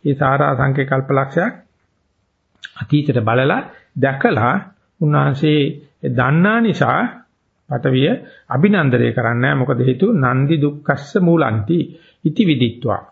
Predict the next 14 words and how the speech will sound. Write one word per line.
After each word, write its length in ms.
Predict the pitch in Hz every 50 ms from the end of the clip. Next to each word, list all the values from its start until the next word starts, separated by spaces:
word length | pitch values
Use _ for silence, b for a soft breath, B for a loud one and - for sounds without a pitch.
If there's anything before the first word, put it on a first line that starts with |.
| _ _ _ _ _ _ -
මේක 200 | 139 139 139 151
දැනගෙන 500 | 127 120 120 123 131 139 135 143 160 214 339 392 - B B B B B B B B B -
භවයක් 680 | 131 127 127 120 151 165 175 202 208 208 214 214 - 180
ඇති 220 | 165 156 - 185
වුණොත්, 360 | 165 160 156 143 123 - - - B B B B B
භවය 320 | _ - 117 123 127 123 117
කියලා 220 | 135 127 123 104
කියන්නේ 180 | - 131 127 143
මම 160 | 160 165 165
ඉඩංකාර 640 | - - 123 127 151 156 156 156 160 160 151 147 147 151
ජාතිය, 460 | 135 135 135 131 131 131 - 123 117
මම 200 | 123 123 135 139
ඉඩංකාර 520 | 135 123 135 139 147 143 147 147 143 143 143
භවය, 280 | 135 131 123 127 120